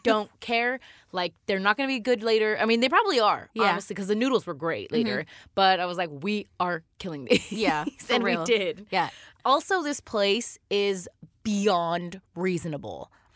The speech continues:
Speaker 2: Oh, my
Speaker 1: I
Speaker 2: God. It's nuts how affordable it is.
Speaker 1: I could not believe how little we paid for all the food we got. I mean,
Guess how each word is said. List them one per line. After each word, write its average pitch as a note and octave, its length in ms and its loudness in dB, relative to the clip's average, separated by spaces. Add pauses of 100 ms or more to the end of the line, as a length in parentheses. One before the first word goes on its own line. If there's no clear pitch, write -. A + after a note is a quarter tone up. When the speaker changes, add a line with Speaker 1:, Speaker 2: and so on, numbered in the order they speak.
Speaker 2:
Oh, B3+ 300 8
my G#4 80 6
Speaker 1:
I F4 80 4
Speaker 2:
God. G4 260 2
It's F4 180 -8
nuts A4 600 -2
how D4 260 4
affordable G3+ 500 -4
it D#3+ 80 -8
is. D#3 80 -4
Speaker 1:
I C#4+ 160 6
could E4+ 240 -2
not A#3+ 340 4
believe A3+ 680 -2 (580)
how B3 220 4
little A#3 720 2 (200)
we G#3 140 -4
paid E3+ 540 -4
for - 220 -2 (160)
all G#3 320 4
the F#3 100 -8
food F3+ 300 -8
we C#3+ 80 -8
got. D3 260 -2
I G#4 220 4
mean, F#4 140 2